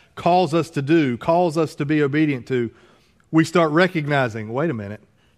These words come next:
this is something I've been doing for years, but this is not compatible with walking like Christ.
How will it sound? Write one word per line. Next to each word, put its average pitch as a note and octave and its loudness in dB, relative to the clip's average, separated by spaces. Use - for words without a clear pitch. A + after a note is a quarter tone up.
this D#3 -6
is D3 -8
something C#3 -4
I've C3 -2
been B2 -4
doing B2+ -4
for A2 -10
years, A#2+ -4
but G#2+ -10
this C#3 -8
is A#2 -10
not A#2+ -8
compatible G2+ -10
with F#2+ -16
walking G#2+ -10
like F#2+ -14
Christ. G#2 -14